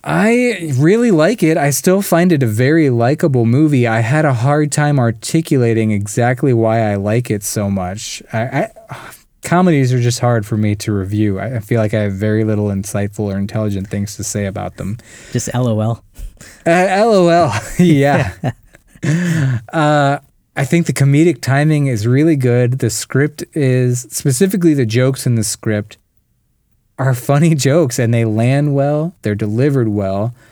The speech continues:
Speaker 1: I think Jesse Eisenberg is a great physical comedian, even though I don't think of his physicality much.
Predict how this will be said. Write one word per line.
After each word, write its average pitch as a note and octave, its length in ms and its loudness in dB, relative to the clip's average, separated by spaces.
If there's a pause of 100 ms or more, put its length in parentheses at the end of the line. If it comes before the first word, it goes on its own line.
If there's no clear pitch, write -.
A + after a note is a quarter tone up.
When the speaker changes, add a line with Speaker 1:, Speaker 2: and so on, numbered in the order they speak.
(580)
Speaker 1:
I A#2 200 0
think A#2 320 0
Jesse B2 340 2
Eisenberg G#2+ 880 0 (580)
is B2+ 200 -2
a A#2+ 40 0
great C#3+ 520 0 (580)
physical D#3+ 460 2
comedian, A2+ 460 2
even A#2 200 2
though A#2 120 2
I A2 80 0
don't A2 240 -2
think C3 280 -2
of G#2+ 100 -2
his G2+ 200 -4
physicality G#2 760 -4
much. F#2 400 -8